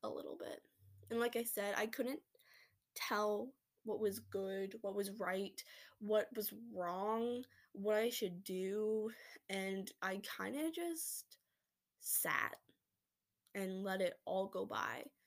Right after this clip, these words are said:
because I felt like I couldn't do anything because this was all happening right in front of my eyes,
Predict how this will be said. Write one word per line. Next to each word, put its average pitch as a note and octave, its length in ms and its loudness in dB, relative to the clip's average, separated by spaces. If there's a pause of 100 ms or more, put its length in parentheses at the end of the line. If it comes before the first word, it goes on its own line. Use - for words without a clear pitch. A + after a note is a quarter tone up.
(640)
because A3+ 400 -2
I G#3 100 4
felt B3 160 0
like F4 100 0
I C#4+ 100 4
couldn't G#3+ 520 0
do F#3 220 0
anything - 580 -8 (460)
because G#3 360 -4
this G#3+ 180 0
was A#3+ 120 -2
all B3 80 -4
happening G#3 560 -2
right G3+ 200 -2
in A3 100 -6
front G#3 220 -2
of G3+ 60 -4
my G3 160 -4
eyes, F#3+ 380 -2